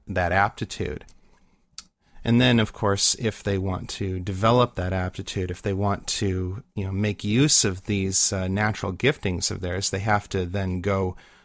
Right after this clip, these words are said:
and work within the confines of one of these established licensed schools, unless they do the, uh, quick and dirty route of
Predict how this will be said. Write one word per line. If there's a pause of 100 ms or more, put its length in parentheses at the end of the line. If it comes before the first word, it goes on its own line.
(160)
and
work
within
the
confines
of
one
of
these
established (240)
licensed
schools,
unless
they (460)
do
the,
uh,
quick
and
dirty
route
of